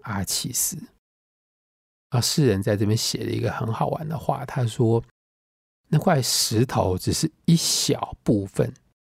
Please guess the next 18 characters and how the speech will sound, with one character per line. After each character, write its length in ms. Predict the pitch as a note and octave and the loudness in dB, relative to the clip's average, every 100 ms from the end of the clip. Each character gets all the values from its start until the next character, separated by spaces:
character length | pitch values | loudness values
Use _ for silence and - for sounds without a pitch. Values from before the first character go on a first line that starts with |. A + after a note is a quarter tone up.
| _ | _
打 240 | - G#2 - | -2 -2 -2
中 300 | - B2 A2 | 2 2 2
了 140 | C#3+ - | -8 -12
阿 160 | - - | -6 -4
契 260 | - - | -2 -2
斯， 320 | - - - - _ _ _ _ - | -2 -2 -4 -8 _ _ _ _ 0
但 180 | A2 | 4
是 60 | G#2+ | 4
他 200 | F#2+ G#2 | 2 -2
打 260 | - - B2 | 0 -4 0
中 220 | C3+ G#2+ | 0 0
的 100 | A2 | -2
是 120 | - | -4
阿 200 | - G#2 | -4 -6
契 220 | - - | -4 -2
斯 200 | G2 - | -2 -2
的 100 | G#2+ - | -4 -6
全 360 | - - - | -2 0 0